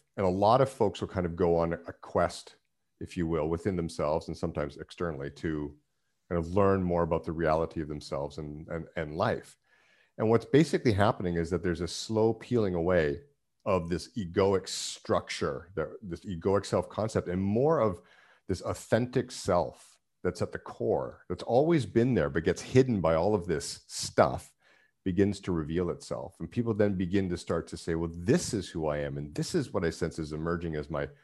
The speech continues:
reality and possibility. How do I start to live this and embody it and be that?" So in this way, we're really radically transforming the sense of self from, from one that I call ego-based to one that is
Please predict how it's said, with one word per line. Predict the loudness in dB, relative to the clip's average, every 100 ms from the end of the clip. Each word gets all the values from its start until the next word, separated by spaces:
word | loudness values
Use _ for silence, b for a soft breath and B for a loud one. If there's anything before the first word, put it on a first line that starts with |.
| b b -4
reality | 0 2 2 0 -4
and | -8
possibility. | -4 -6 -4 -2 -2 -2 -6 b b b b
How | -2 0
do | 0
I |
start | 0 -2
to | 0 0 4
live | 2 4
this | -2 -2
and | -10 -14 -16 -10
embody | -6 2 6 6 6 4
it | 2
and | -4 -8 -4
be | 0 2 4
that?" | 2 2 -6 _ b b b b _
So | 4 4 4 -6 -12 0
in | 4
this | 4 4
way, | 4
we're | 6 6 2 -2 -2
really | 2
radically | 2 4 4 6 4 2 -2 -2 -6
transforming | -6 -2 -2 -4 -2 0 0 0 -2 -6 -8
the | -8
sense | 0 2 2 -2
of | -4
self | 2 2 2
from, | -2 -2 -4 -6
from | -4 0
one | 2
that | 2
I |
call | 2 0 -2
ego-based | -2 0 0 0 -4 -4 -10
to | -8
one | -6 -4
that | -4
is | -6 -8 -12